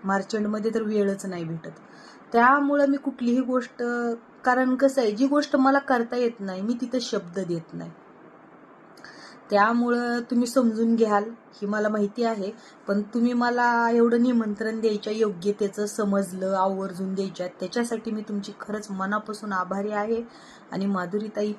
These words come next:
परत एकदा सांगते, अरे, आपण मराठीच्या वाघिणी आहोत,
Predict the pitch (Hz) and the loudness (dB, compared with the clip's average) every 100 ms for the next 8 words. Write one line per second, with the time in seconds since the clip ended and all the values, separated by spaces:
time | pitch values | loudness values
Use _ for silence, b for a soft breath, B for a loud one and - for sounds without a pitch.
0 | - 196 196 208 208 202 202 208 226 180 | -8 -6 -4 -4 -4 -4 -6 -4 -2 -4
1 | 170 190 202 - B B - - 254 254 | -6 -8 -10 -14 B B -4 2 6 6
2 | 254 269 247 220 233 262 262 262 254 226 | 4 2 2 2 2 2 2 2 2 2
3 | 190 185 214 214 185 | 0 -2 -6 -4 -4